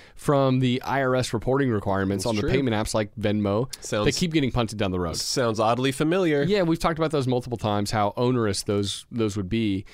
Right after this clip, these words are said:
Speaker 1: because, and, and it's really good news that those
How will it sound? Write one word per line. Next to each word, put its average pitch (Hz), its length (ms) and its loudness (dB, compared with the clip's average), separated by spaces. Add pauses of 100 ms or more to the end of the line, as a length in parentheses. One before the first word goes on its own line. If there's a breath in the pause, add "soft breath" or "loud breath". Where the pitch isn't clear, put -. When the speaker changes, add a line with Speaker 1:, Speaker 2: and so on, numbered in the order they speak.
(320 loud breath)
Speaker 1:
because, 104 380 0
and, 113 180 0
and 101 480 -2
it's 110 300 -6
really 113 300 0
good 104 180 0
news 98 460 0
that 98 280 -2
those 101 400 -2